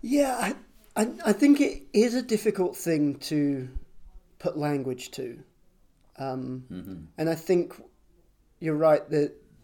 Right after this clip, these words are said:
Speaker 1: there seems to be a category we put things in, and if we think, "Oh, no, I,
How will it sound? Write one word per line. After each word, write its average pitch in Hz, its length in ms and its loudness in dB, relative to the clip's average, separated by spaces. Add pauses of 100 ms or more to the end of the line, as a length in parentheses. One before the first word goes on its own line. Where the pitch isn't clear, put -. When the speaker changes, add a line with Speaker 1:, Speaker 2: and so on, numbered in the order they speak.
Speaker 1:
there 156 100 0
seems 170 320 -2
to 175 100 -8
be 151 220 2
a 147 60 -2
category 151 680 -4
we 139 160 -4
put - 340 -4
things 147 340 0
in, 143 180 2
and 143 160 0
if 139 140 -4
we 151 40 -8
think, 147 240 -4
"Oh, 143 220 0
no, 135 240 -2
I, 131 80 -4